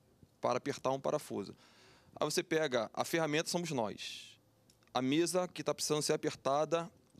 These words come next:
é aquele que precisa ser alcançado. E o manipulador é o próprio Senhor. Então, se Deus não manipular o homem, não haverá fé vífica, é, fé vívida. Se o homem, como Jesus falou, "Sem mim,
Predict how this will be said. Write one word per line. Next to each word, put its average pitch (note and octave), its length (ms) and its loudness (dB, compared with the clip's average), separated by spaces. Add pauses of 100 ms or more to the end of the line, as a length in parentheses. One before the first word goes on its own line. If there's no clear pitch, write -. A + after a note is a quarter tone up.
(320)
é B2 80 0
aquele D3+ 220 0
que - 60 -6
precisa D3+ 100 2
ser D3 120 2
alcançado. A2 680 -2 (240)
E - 100 -4
o D#3+ 40 2
manipulador C#3 760 -2 (340)
é - 40 -2
o A#2+ 80 0
próprio A#2 240 2
Senhor. A#2 260 -4 (840)
Então, D#3 300 0
se - 260 0
Deus G3 240 4
não G#3 100 2
manipular E3 800 2 (360)
o D3 100 4 (100)
homem, A#2 360 0 (680)
não A2+ 260 2
haverá C3 420 2 (920)
fé - 240 0
vífica, A2+ 460 -2 (140)
é, G2+ 520 2
fé A#2+ 440 0
vívida. G#2 460 -2 (560)
Se F#3 600 4
o D3+ 120 2
homem, F#3 320 4
como F#3 160 0
Jesus F3 160 2
falou, D#3 140 4
"Sem G#3 240 2
mim, F#3 340 -2